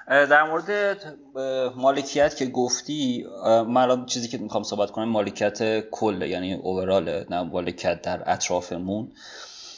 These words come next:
اه، خب این یه، م، بحثیه که همیشه تو فانتزی مطرح بوده که،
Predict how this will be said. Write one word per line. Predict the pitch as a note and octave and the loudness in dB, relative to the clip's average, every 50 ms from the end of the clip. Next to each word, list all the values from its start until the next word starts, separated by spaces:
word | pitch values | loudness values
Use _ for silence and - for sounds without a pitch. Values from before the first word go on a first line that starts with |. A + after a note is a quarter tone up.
| - - _ - | -20 -20 _ -2
اه، | - G#2+ A2 A2 A2 A2 A2 G#2+ G#2+ G#2 G#2 G#2 - - - - - | 2 6 6 6 8 6 6 6 6 4 2 0 -4 -10 -14 -20 -18
خب | - - - - B2+ A2+ - - - | -14 -2 2 2 2 2 0 -4 -4
این | D3+ D#3+ E3+ | -2 0 2
یه، | E3+ E3 E3 D#3+ E3 D#3+ - - - _ - | 6 6 8 6 6 4 -2 -16 -20 _ -12
م، | C#3+ C3+ B2+ B2+ B2 A#2+ A#2+ A#2 | -6 -2 -2 0 0 0 0 -2
بحثیه | A2+ - - A#2+ B2 C3+ C3+ - - C#3+ | -2 2 4 4 4 4 2 0 -2 -2
که | C3+ - D3+ | -2 -2 -2
همیشه | C3 C3 A#2 A#2 A2+ - | -2 0 0 2 0 0
تو | - - | -2 -4
فانتزی | A#2+ - A#2+ A#2+ A#2 A2+ G#2 B2+ | -4 -2 -2 -2 -2 -2 -2 2
مطرح | C3 B2 A2 G#2+ - - A#2 A#2+ A#2+ | 4 4 4 4 4 4 2 2 2
بوده | A#2 G#2 F#2+ G2 F#2+ | -2 -8 -6 -6 -6
که، | F#2+ - A2 G2+ G2+ G2 - | -6 -4 -2 0 0 0 -2